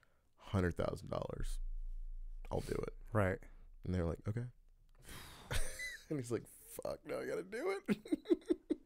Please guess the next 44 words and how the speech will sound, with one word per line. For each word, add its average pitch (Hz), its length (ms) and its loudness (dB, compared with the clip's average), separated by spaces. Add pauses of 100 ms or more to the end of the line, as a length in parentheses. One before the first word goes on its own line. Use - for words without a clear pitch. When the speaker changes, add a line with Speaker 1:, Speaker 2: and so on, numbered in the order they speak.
(460)
Speaker 2:
I 127 120 6
mean, 151 140 12
that, 160 160 12
that's 143 240 12
what 160 140 8
you 147 80 10
do, 202 200 12
though. 104 160 12
I 101 40 12
mean, 110 100 8
if - 120 2
you're 131 100 12
Speaker 1:
Yeah, 185 180 12
Speaker 2:
setting 175 200 12
Speaker 1:
I - 40 12
Speaker 2:
it - 20 12
Speaker 1:
mean, 185 80 10
Speaker 2:
to 170 80 12
a 147 40 12
Speaker 1:
if 135 120 12
you - 60 8
Speaker 2:
crazy, 160 480 12 (240)
then 151 180 12
you 220 60 8
kinda 156 200 12
gotta 143 140 12
be 135 80 12
excited. 156 320 10
Like, 107 120 4
"Holy 170 240 4
shit, 170 280 0
these 143 120 0
dudes 170 180 0
are 139 60 4
giving 135 140 6
me 120 60 6
a 104 60 6
hundred 135 340 8
grand 127 320 8
and 127 100 6
a 135 40 2
private 123 380 6
jet." 131 420 4
Speaker 1:
Yeah, 135 260 10